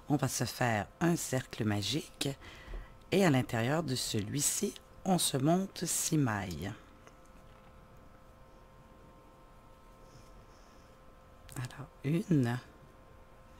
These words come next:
deux, trois, quatre, cinq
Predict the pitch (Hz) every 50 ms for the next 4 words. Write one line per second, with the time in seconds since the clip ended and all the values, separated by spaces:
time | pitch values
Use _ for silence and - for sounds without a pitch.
0 | - - - - - - - - - - - - - - - - - - - -
1 | 123 117 117 117 156 - - - - - - - - - - - - - - -
2 | - - - - - - - - - - - - - - - - - - - -
3 | - - - - - - - - - - - - - - - - - - - -
4 | 139 147 - - - - - - - - - - - - - - - - - -
5 | - - - - - - - - - - - - - - - - - - - -
6 | - - - - - - - - - - - - - - - - - - - -
7 | - - - - - - 139 165 - - - - - - - - - - - -
8 | - - - - - - - - - - - - - - - - - - - -
9 | - - - - - - - - - - - - - - - - - - - -
10 | - - - - - - - - 143 151 160 175 175 156 127 110 113 -